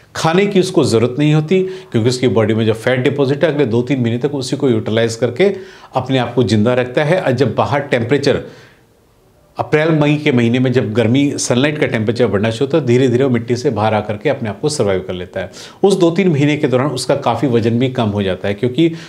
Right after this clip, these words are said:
उसने उस तीन महीने तक कुछ खाया नहीं होता है। अपनी केवल जिंदा रहने के लिए, वो एनर्जी के लिए अपनी बॉडी के फैट को यूटिलाइज करके तब तक वो सर्वाइव करता है। यदि आपके पास बॉक्स टर्टल है, तो उसके लिए जैसे ही आपका सितंबर अक्टूबर का महीना आता है, एक वुडन बॉक्स बना करके उसमें कपड़ा बिछा करके,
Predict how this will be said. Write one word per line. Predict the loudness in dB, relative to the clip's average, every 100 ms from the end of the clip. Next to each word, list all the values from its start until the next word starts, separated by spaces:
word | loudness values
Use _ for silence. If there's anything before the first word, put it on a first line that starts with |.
| -10
उसने | -4 0
उस | 0 -2 -2
तीन | 2 2
महीने | 2 0
तक | -2
कुछ | -2 -4
खाया | -2 -2 0
नहीं | 0
होता | 0 0
है। | -2 -4 -8
अपनी | -2 0 0 -6 -16 -2
केवल | 2 4
जिंदा | 4 4 4
रहने | 4 2 0
के | 2
लिए, | 2
वो | 2
एनर्जी | 2 0 0 0
के | 0
लिए | -2
अपनी | 0
बॉडी | 0 2 2
के | 0
फैट | 0 0 0
को | 0
यूटिलाइज | 0 0 0 0
करके | -4 -2 -4
तब | -2 -4 -2
तक |
वो | -2 -2
सर्वाइव | 0 2 2 0
करता | -6 -8 -12
है। | -16 -20 _ 0
यदि | 2
आपके | 2 2 0
पास | 0
बॉक्स | 2 0 0 0
टर्टल | 0 0 -2
है, | 0
तो | 0 -2
उसके | -2 0
लिए | 0 2
जैसे | 0 0 -2
ही |
आपका | 0 -2
सितंबर | -2 -2 0 0 0
अक्टूबर | 0 -2 -4 -2
का | -2
महीना | -2 -2 -4
आता | -2
है, | -2
एक | -2 -2
वुडन | -2 0
बॉक्स | 0 0 -2 -4
बना | -2 -2
करके | -4 -4
उसमें | -4 -4 -6
कपड़ा | -6 -4
बिछा | -4 -4 -4
करके, | -4 -4 -4